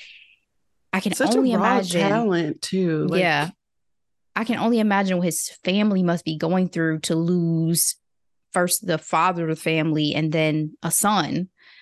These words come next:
Speaker 2: Yes.
Speaker 1: a brother, a, you know, all those things in such a short time span. So my heart, you know, breaks for his mother, especially,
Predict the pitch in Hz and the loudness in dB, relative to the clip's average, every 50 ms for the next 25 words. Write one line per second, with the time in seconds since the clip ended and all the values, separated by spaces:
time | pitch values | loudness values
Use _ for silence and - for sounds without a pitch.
0 | - - - 185 165 170 160 170 156 180 185 185 190 170 156 156 151 151 151 151 | -12 -6 -4 -2 -2 0 -2 0 0 2 2 2 2 2 2 2 2 2 2 2
1 | 165 - - 156 151 151 156 143 - 190 180 160 151 151 156 - - 165 165 165 | 0 0 0 0 0 0 0 0 0 0 2 2 0 0 -2 -2 -2 0 0 0
2 | 165 165 170 170 165 - - 170 160 156 160 160 156 - 160 160 - - 175 175 | 0 0 0 -2 -2 -2 -4 -2 -2 0 -2 -2 -2 -2 -4 -4 -2 -2 -4 -4
3 | - 175 165 - - 175 175 165 - _ _ _ _ _ _ _ - - 185 160 | -2 -4 -4 -2 -2 0 -2 -2 -2 _ _ _ _ _ _ _ -6 -2 0 0
4 | 180 180 185 - - 165 160 160 156 - 160 156 143 147 147 - 175 196 202 175 | 2 0 0 -2 -2 -2 -2 -2 -2 -2 -2 -2 -2 -2 -2 -2 0 0 0 -2
5 | - - _ _ - 180 175 165 139 139 - - 147 151 165 170 - - - 156 | -6 -10 _ _ -8 -6 -4 -4 -4 -4 -6 -2 0 0 0 0 -2 -4 -4 -4
6 | 170 165 151 156 143 151 165 165 151 156 147 143 143 143 - - - - - 156 | -2 -2 0 0 0 2 0 0 0 0 0 0 0 -2 -2 -4 -6 -4 -2 -2
7 | 160 156 - - 139 135 131 135 - | -2 -4 -6 -8 -6 -6 -6 -6 -8